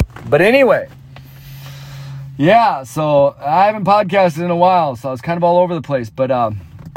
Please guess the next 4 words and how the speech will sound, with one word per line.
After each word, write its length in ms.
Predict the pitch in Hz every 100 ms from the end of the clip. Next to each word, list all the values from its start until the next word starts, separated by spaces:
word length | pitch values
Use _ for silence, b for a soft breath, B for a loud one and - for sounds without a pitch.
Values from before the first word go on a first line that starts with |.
| - - - - - - - - - - - - - - - - - 160
wrap 400 | 113 135 156 156
it 100 | 156
up, 320 | 165 120 -
right? 280 | 104 110 123